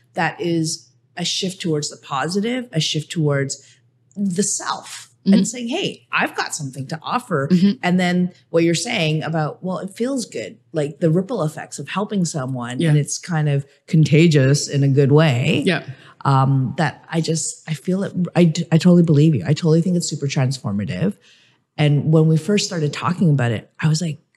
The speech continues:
Speaker 1: "Oh my gosh, that's so, like, common sense." It's, like, not out of reach and it's not
Speaker 2: Mm-hmm.
Speaker 1: out of scope, that
Speaker 2: Mm-hmm.
Speaker 1: you actually have the skills within you.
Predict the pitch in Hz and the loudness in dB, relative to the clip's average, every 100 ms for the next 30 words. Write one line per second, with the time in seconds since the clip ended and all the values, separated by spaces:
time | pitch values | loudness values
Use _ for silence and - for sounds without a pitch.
0 | _ - 240 247 214 226 262 196 196 185 | _ -4 0 4 2 2 0 0 -2 -4
1 | - 240 247 254 247 - _ _ _ _ | -6 -6 -4 -4 -6 -14 _ _ _ _
2 | _ - 202 - - - 220 220 208 285 | _ -4 -4 -4 -6 -2 2 2 0 -2
3 | 214 160 190 214 262 427 269 165 170 156 | -4 -4 -4 -4 -2 -2 0 2 6 6
4 | 143 151 247 - - 202 202 277 330 170 | 4 4 2 0 4 4 4 -2 2 4
5 | 175 143 - - 123 - - 180 165 151 | 6 4 0 -4 -4 -4 2 4 4 4
6 | 139 _ 160 175 214 - 196 226 - 220 | 0 _ 2 4 4 2 -2 -2 0 2
7 | 175 160 156 - - 160 147 147 147 - | 2 0 0 -4 -2 0 2 0 -2 -8
8 | _ _ _ _ _ 185 160 131 131 202 | _ _ _ _ _ 2 2 2 -2 -2
9 | - - | -4 -10